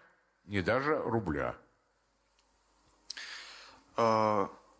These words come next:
Speaker 2: вот такой вот вопрос, который, возможно, вытекает из, э, вопроса моего друга про дипломатию, про внешнюю политику.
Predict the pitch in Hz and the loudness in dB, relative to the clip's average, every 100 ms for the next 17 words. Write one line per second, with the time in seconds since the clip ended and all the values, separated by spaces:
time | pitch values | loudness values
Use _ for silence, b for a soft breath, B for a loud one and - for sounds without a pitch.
0 | - 117 139 135 135 120 113 110 170 165 | 0 2 2 4 4 4 2 4 4 4
1 | 120 113 107 113 113 113 107 123 - 107 | 0 0 2 0 0 0 -2 0 0 0
2 | 104 - - 110 98 98 - 104 101 101 | 0 -4 -6 -2 -2 -2 -2 0 4 4
3 | 98 92 101 101 - 92 90 90 - 98 | 4 2 2 2 2 0 0 2 2 2
4 | 135 - 123 110 107 104 101 120 156 - | 2 4 4 4 2 2 2 4 2 0
5 | 147 - 113 107 104 101 113 107 - 120 | -4 0 2 4 2 -2 -2 0 0 0
6 | 135 135 143 147 143 135 | 0 0 -2 2 4 2